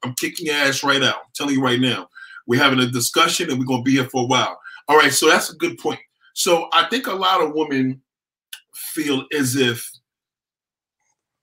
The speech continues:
how can they demand these demands and the guy's gonna judge them? Like, "What do you bring to the," no, man, you're a man,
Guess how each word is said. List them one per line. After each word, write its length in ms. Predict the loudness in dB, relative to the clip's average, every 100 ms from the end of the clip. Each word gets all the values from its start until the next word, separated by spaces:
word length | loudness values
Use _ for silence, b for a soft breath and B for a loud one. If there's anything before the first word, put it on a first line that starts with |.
| -20 -20 -6 4
how 180 | 4
can 200 | 4 -2
they 160 | -2 -2
demand 800 | -4 -4 0 2 4 2 -2 -8
these 220 | -10 -8
demands 500 | -4 -2 -2 -2 -2
and 80 | -6
the 60 | 0
guy's 300 | 2 2 2
gonna 180 | -4
judge 300 | -2 0 0
them? 80 | -2
Like, 140 | -4 -2
"What 100 | -2
do 60 |
you 80 | -2
bring 220 | 0 -2
to 140 | -2 -6
the," 180 | -6 -2
no, 260 | 2 4
man, 220 | 4 0
you're 260 | 2 4 2
a 60 | 4
man, 440 | 4 2 -2